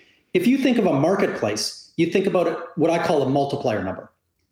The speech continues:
If somebody buys a dollar of Salesforce, there's four dollars and sixty-five cents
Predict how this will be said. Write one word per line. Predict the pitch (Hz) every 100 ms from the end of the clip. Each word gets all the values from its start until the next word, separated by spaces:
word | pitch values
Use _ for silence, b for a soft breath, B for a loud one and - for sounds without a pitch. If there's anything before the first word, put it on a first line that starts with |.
| _ 160
If | -
somebody | 214 220
buys | 202 175 165
a | 143
dollar | 151 139 151 147
of | -
Salesforce, | - 151 127 - 117 104 -
there's | 135 113
four | - 170
dollars | 180 151 143
and | 139 -
sixty-five | 139 139 - 123 -
cents | 123 170 - - - -